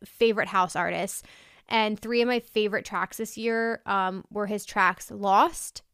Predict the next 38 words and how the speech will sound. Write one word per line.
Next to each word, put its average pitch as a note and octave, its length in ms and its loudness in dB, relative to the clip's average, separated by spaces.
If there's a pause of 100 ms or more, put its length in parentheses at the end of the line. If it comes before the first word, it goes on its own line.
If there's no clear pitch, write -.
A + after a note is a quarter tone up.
(140)
Burnin', A#3+ 560 0
and F#3+ 240 -8
Push G#3+ 240 -4
to - 100 -10
Start F#3 400 0
with G3 140 -8
West F3 340 -4
End. C4 340 0 (800)
I G#3+ 140 2
just A3+ 420 -2 (140)
can't A3+ 220 -4
get B3 100 2
enough A3 240 0
of A3+ 100 -4
him. G#3+ 380 -2
I G3+ 100 2
really, G3+ 400 0
really A3 240 0
love, G3+ 300 0
love G#3 180 -2
him G#3+ 180 -4
as G#3 120 -4
a G#3 40 -6
producer, G3 840 -2
and F#3+ 280 -4
it's G3 240 -8
just G3+ 160 -8
something G3+ 280 -6
that G3 100 -2
I F#3 60 -2
can, G3+ 160 -10
like, F#3+ 160 -8
listen F#3 220 -8
to G3+ 100 -4
in G3 100 -2
my F#3 140 -4
everyday F#3 380 -4
life, F#3 500 -6